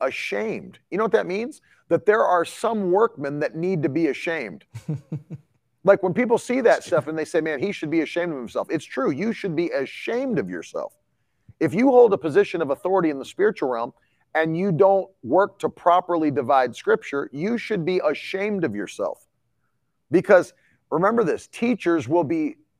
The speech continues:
Speaker 1: uh, held in a higher
Speaker 2: That's right.
Speaker 1: accountability than regular believers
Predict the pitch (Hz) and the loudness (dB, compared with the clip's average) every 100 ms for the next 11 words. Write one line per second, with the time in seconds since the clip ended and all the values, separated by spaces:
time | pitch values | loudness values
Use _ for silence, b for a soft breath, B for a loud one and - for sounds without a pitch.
0 | _ 135 143 - 156 196 185 156 127 139 | _ 0 0 0 4 4 4 0 -2 0
1 | 175 180 165 139 175 156 143 190 156 131 | 2 2 0 0 -2 -2 0 0 0 -2
2 | 135 143 135 143 135 180 262 - - | -2 -2 -2 -2 -2 -2 -4 -10 -16